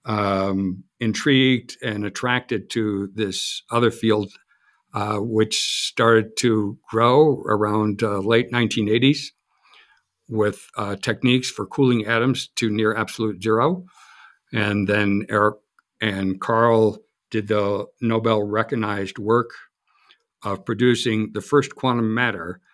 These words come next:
matter that changes its behavior when you're extremely close to absolute zero, about a millionth of a degree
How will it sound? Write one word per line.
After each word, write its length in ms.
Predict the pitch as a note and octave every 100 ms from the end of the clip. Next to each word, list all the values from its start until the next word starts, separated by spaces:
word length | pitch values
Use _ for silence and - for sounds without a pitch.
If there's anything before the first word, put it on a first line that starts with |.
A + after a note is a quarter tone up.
| _ _
matter 640 | A2+ A2 A#2 A2+ A2+ A2+ G#2+ G#2
that 180 | G2+ _ _
changes 440 | - A2+ A2 G#2+ G#2+
its 140 | G2
behavior 800 | - G2+ F#2 A#2 G2+ G#2 G2+ F#2+ -
when 240 | G#2+ G#2+ G#2
you're 160 | G#2
extremely 520 | G2 - - D3 G#2+
close 260 | F#2+ A2 F#2+
to 100 | A2+
absolute 440 | G#2+ - G#2+ F#2
zero, 280 | F#2+ G#2 G#2+
about 280 | G#2 G#2 G2+
a 40 |
millionth 400 | G2+ A2 A2 G#2+
of 80 | G#2
a 60 | F#2+
degree 440 | G2 G2 G#2 F#2+